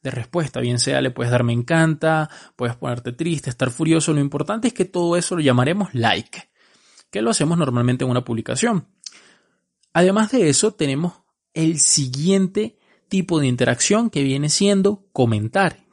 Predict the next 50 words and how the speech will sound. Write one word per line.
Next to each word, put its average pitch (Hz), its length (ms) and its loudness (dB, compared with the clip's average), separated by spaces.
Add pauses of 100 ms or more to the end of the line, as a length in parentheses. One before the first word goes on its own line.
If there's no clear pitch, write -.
que 226 180 2
es 175 100 0
cuando 160 320 -2
en 123 120 2
una 147 160 -2
publicación 170 500 -6
que 120 100 -4
a 110 40 0
mí 120 160 2
me 190 100 0
gusta, 185 460 -2 (400)
comento 160 640 -4 (500)
sobre 131 320 2
el 131 120 -4
tema 196 400 0 (260)
o 190 360 -2 (640)
trato 196 640 -2
de 131 140 -4
hablar 120 240 2
sobre 135 220 -2
el 123 40 -10
tema. 160 300 -2
Además 143 420 2
de 190 220 6
eso, 170 320 -2 (400)
puedo 196 540 2 (460)
etiquetar 185 460 -4
a 156 40 -2
otras 147 240 -4
personas. 143 600 -2 (360)
Puedo 120 160 0
decirle 127 400 2
a 110 40 -2
un 117 120 0
amigo, 156 420 0 (180)
si - 140 -10
a - 20 -4
mí 120 120 -2
me 127 100 0
gusta 139 220 -2
una 160 120 -2
interacción 147 400 -4
y 131 60 -2
tenemos 120 320 -4
algo 151 160 0
en 170 80 2
común 135 320 -2
de 110 160 0
esa 123 160 2
interacción, 190 580 2